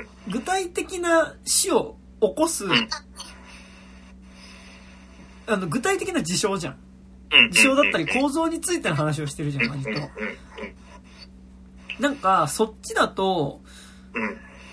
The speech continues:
Speaker 1: なんかちゃんとそこに抵抗していく活動を何かしらすることによって、
Speaker 2: あ、うん、うん、うん、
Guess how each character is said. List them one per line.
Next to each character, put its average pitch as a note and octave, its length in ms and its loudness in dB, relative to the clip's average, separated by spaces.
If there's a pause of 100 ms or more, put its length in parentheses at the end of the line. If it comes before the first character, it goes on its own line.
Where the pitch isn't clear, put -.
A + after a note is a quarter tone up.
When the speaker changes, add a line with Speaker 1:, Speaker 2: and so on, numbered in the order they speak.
(800)
Speaker 1:
な D4+ 100 6
ん C#4+ 60 -4
か D#3+ 100 -2
ち - 100 0
ゃ D#4+ 60 6
ん E4+ 140 -2
と - 160 -2
そ C#4+ 180 0
こ D4+ 100 0
に C#4 180 2
抵 C#4+ 260 2
抗 C#4+ 280 4
し - 240 -4
て C#4 260 2
い C4+ 80 0
く - 200 -12
活 C4+ 300 0
動 C4+ 240 0
を B3+ 40 2
何 A3+ 220 2
か B3 160 -2
し A#3+ 160 -4
ら B3 80 2
す A#3 180 -6
る A3 80 -6
こ A#3 160 -4
と B3+ 100 0
に - 60 6
よ A#2 260 2
っ - 40 -20
て、 - 80 -8
Speaker 2:
あ、 - 20 -2
う A#2 40 -2
ん、 A3+ 40 -2
う - 20 -2
ん、 G3 40 0
う E3+ 240 0
ん、 - 20 0